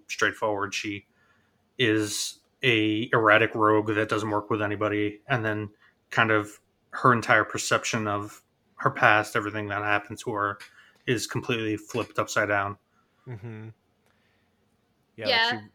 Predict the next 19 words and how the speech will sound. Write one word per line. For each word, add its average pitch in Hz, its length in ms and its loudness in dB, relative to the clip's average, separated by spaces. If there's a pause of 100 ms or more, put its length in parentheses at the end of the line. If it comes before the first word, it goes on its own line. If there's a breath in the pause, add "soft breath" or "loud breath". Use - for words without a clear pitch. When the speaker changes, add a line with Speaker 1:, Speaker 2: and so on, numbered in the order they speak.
Speaker 3:
I 233 80 -4
think 262 220 -6
her 220 180 -4
backstory 190 540 -6
makes 175 260 -12
total 175 220 -8
sense 170 340 -12
why 165 120 -8
she's 185 240 -14
so 180 160 -8
rough 156 260 -14
around 151 220 -12
the 160 120 -14
edges 147 520 -14
and 151 100 -18
so - 140 -14
Speaker 2:
Mm-hmm. 98 80 -14
Speaker 3:
distrustful. 104 760 -14
And, - 280 -20